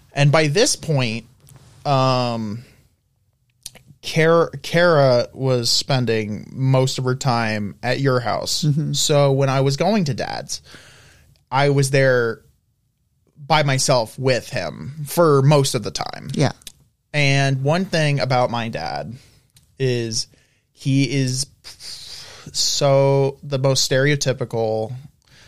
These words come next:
Speaker 1: like, nine-to-five working dad ever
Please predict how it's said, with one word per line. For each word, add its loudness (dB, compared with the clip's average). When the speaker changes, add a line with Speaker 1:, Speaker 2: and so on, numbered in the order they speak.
Speaker 1:
like, -2
nine-to-five 0
working -2
dad -2
ever -6